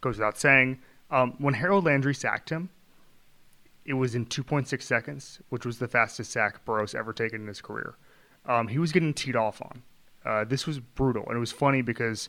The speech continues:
or not funny, funny is the wrong word, but he basically said after the game, he felt fine. Tomorrow's another story. He was running on adrenaline at this point. He might be more, he might have, have more bruises than, than we know about at this point. This was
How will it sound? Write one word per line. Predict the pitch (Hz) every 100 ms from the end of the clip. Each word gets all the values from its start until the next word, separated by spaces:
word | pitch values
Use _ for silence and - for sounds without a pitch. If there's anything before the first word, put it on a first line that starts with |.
| - -
or | 120
not | 104
funny, | - 113 107
funny | 127 120
is |
the | 110
wrong | 107 107
word, | 120
but | 113
he | 120
basically | 139 139 - 127
said | 113 120 110
after | 107 -
the | 117
game, | 110
he | 120
felt | 139 143
fine. | - 123 120 113 - - _
Tomorrow's | - 135 120 104
another | 117 107
story. | 104 110 98
He | 113
was | 123
running | 143 135
on | 127
adrenaline | 117 117 113 117 110
at | 110
this | 110
point. | - 110 101 - -
He | - 151
might | 139
be | 131
more, | 123 110 107 101 - _ _ _ _ -
he |
might | 147 131
have, | 127 113 -
have | 120 113
more | 135 127
bruises | 123 127 120 113 98 -
than, | 113 107
than | 104 107 110
we |
know | 113 104
about | 101 98
at | 92
this | 101
point. | - - -
This | 123 135 - -
was | 123 117 110 110